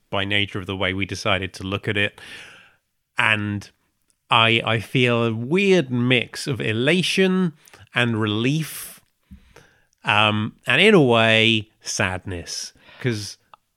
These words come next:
I'm going to miss being able to properly criticise things and not go, "Well, that was great."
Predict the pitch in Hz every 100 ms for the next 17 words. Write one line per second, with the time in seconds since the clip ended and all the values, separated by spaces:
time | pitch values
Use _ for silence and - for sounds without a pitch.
0 | _ _ 147 160 165 151 135 127 123 110
1 | 123 113 110 131 107 92 - - - 110
2 | 107 104 98 98 - 202 - 120 101 113
3 | - 107 107 101 98 104 101 98 127 107
4 | 104 107 104 95 117 123 107 - - 95
5 | - -